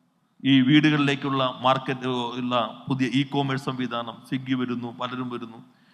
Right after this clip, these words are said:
ഇവർ വീടുകളിലേക്ക് ചെല്ലുന്നുണ്ട്. അങ്ങനെ ചെല്ലുമ്പോൾ ഉണ്ടാകാവുന്ന പ്രശ്നങ്ങൾ എന്താണ്? ആ പേരിൽ പലരും ചെല്ലാൻ കഴിയുമോ?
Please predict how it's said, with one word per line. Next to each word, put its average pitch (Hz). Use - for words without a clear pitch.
ഇവർ 151
വീടുകളിലേക്ക് 143
ചെല്ലുന്നുണ്ട്. 120
അങ്ങനെ 156
ചെല്ലുമ്പോൾ 156
ഉണ്ടാകാവുന്ന 139
പ്രശ്നങ്ങൾ 127
എന്താണ്? 120
ആ 131
പേരിൽ 160
പലരും 135
ചെല്ലാൻ 123
കഴിയുമോ? 113